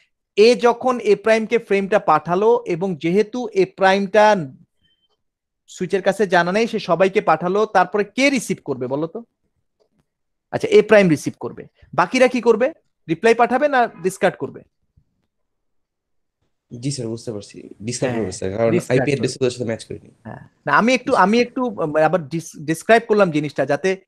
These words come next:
Speaker 1: অন্যরা যে কোশ-, তোমার কোশ্চেনটা, এটা very good question, অন্যরা যে-, যাতে জিনিসটা বুঝে।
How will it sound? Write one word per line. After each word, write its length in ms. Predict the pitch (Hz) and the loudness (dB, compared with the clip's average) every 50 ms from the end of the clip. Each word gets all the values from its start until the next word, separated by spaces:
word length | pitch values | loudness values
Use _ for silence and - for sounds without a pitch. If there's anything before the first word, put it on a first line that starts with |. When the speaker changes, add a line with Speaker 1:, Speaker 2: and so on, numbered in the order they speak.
| _ _ _ _ _ - | _ _ _ _ _ -6
Speaker 1:
অন্যরা 400 | 156 165 180 185 196 202 214 208 | -4 -2 0 2 4 4 4 4
যে 120 | 175 190 | 4 2
কোশ-, 280 | 190 - 180 165 - _ _ | 2 0 -2 -6 -6 _ _
তোমার 200 | 180 180 190 196 | -4 -2 -2 -2
কোশ্চেনটা, 640 | 190 190 180 - - - 196 190 180 170 156 160 160 | 0 -2 -4 -4 -4 -6 -6 -2 0 0 0 2 0
এটা 120 | 160 165 | -2 -2
very 220 | 147 160 175 196 | -2 0 0 0
good 180 | 185 196 185 - | 0 -2 -2 -2
question, 380 | - 156 135 - - 139 123 127 | -4 -6 -6 -6 -8 -10 -8 -6
অন্যরা 360 | 151 160 165 175 175 185 180 | -6 -6 -2 0 0 0 0
যে-, 200 | 165 180 175 156 | 0 -2 -4 -2
যাতে 220 | - 160 151 165 | -2 -4 -4 -4
জিনিসটা 300 | 147 156 156 147 - 156 | -6 -6 -8 -6 -6 -8
বুঝে। 420 | 135 127 143 175 160 - 131 110 | -6 -6 -6 -8 -8 -8 -10 -12